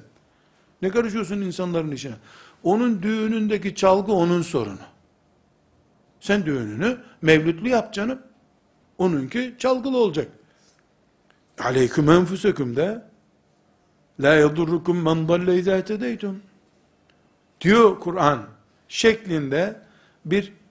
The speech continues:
vesvese oluşturabilir mi? Şeytan oluşturur. Onun uzmanlık alanı akla gelmeyen şeyleri akla getirmektir zaten. Fakat burada tabii bu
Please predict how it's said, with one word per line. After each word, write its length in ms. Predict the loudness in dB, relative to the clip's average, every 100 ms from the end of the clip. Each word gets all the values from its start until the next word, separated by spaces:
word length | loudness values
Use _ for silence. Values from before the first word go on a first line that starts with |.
| _
vesvese 1300 | -10 2 6 6 4 -6 -2 -2 0 2 2 2 -4 -16 _ _ _ _ -2
oluşturabilir 840 | 0 0 -4 -2 0 0 -2 -2
mi? 160 | -4 -6
Şeytan 420 | -6 -4 -2 -2
oluşturur. 600 | -2 -4 -2 0 0 -2 -10 _ _ _ _ _ _ _
Onun 280 | -6 -4 -2
uzmanlık 600 | -2 -2 0 0 2 2
alanı 480 | 2 2 0 -2 -6 -8
akla 280 | -8 -2 0
gelmeyen 460 | 4 2 2 -2 -2
şeyleri 380 | -2 0 2
akla 260 | 0 0 -2
getirmektir 640 | -2 -4 -6 -8 -10 -14 -16
zaten. 400 | -14 -14 -16 -20 _ _ _ _ -20
Fakat 420 | -8 -2 0 0 -2
burada 280 | -2 -2
tabii 360 | 0 0 0 0 -6 _ _ _ _ _ _ _ _ _ -20 -20 _ -20 -20 -20 _ _ _ _ _ _ _ -20 -20 -20 -4
bu 320 | -2 -2 -4